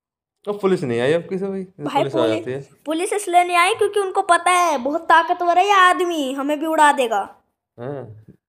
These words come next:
Speaker 1: हमारे पास टैंक का, टैंक से तो ना डर गई कहीं?
Speaker 2: अबे, टे-, टे-, टे-, टे-, ओ भाई, ठोक रहा है
Speaker 1: उड़ा।
Speaker 2: तुझे पता
Speaker 1: उड़ा,
Speaker 2: नहीं है?
Speaker 1: उड़ा, उड़ा दे।
Speaker 2: चिराग आरजीएस डाकू में, चिराग आरजीएस डाकू।
Speaker 1: सब उड़ा दे।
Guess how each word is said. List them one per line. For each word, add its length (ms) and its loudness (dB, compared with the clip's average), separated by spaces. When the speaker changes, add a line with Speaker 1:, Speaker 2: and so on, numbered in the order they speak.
Speaker 1:
हमारे 180 -4
पास 140 -6
टैंक 280 -2
का, 80 -2
टैंक 280 -2
से 100 -4
तो 100 -2
ना 200 -4
डर 60 -8
गई 120 -10
कहीं? 180 -12
Speaker 2:
अबे, 560 -6
टे-, 1900 -20
टे-, 200 -6
टे-, 180 -14
टे-, 240 -20
ओ 140 2
भाई, 340 0
ठोक 440 -10
रहा 120 -4
है 120 -6
Speaker 1:
उड़ा। 180 0
Speaker 2:
तुझे 420 -2
पता 100 -6
Speaker 1:
उड़ा, 180 -2
Speaker 2:
नहीं 180 -2
है? 180 0
Speaker 1:
उड़ा, 100 -8
उड़ा 180 0
दे। 60 -4
Speaker 2:
चिराग 480 0
आरजीएस 720 0
डाकू 480 -6
में, 180 -8
चिराग 340 2
आरजीएस 500 2
डाकू। 520 -2
Speaker 1:
सब 180 -4
उड़ा 220 -8
दे। 340 -20